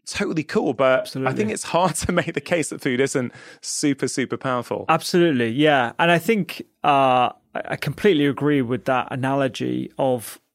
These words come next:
Speaker 2: of looking at food in those different elements, cultural, philosophy. It's, it's very, very ingrained in us, and it's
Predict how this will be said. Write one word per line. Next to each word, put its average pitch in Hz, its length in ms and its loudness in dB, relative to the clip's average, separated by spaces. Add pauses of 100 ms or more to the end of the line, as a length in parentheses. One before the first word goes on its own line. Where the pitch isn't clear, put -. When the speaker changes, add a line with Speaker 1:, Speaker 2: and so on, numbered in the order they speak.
Speaker 2:
of 143 120 0
looking 156 460 2
at 123 160 -2
food 135 260 -2
in 127 120 -4
those 123 180 -2
different 127 300 -8
elements, 127 280 -8
cultural, 139 540 -4
philosophy. 131 600 -6
It's, 135 200 -6
it's - 140 -8
very, 151 580 -2
very 135 340 0
ingrained 135 480 -4
in 131 120 -4
us, - 200 -4
and 139 140 -6
it's - 160 -10